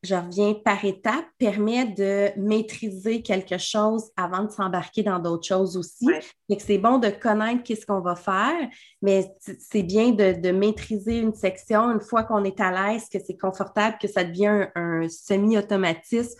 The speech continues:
Speaker 1: on rajoute autre chose, puis on
Speaker 2: Mhm.
Speaker 1: continue comme ça à grandir. Parce que du jour au lendemain, avoir,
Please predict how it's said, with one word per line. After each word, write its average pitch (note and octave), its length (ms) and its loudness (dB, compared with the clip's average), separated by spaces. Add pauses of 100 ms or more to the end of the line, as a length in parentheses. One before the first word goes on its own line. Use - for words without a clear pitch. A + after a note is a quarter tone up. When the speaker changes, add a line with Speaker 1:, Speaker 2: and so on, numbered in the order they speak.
(260)
Speaker 1:
on G3 140 6
rajoute F#3+ 400 2
autre F3 240 2
chose, G#3 460 0
puis G#3 120 -2
on F3 80 -2
Speaker 2:
Mhm. F3 60 -12
Speaker 1:
continue F3 480 -6
comme F#3 140 -2
ça F#3+ 160 -2
à F#3 80 0
grandir. F3+ 680 0 (320)
Parce E3+ 160 -4
que G3 80 2
du E3+ 160 -2
jour A#3 180 4
au A#3+ 80 4
lendemain, G3+ 460 4
avoir, G#3 320 2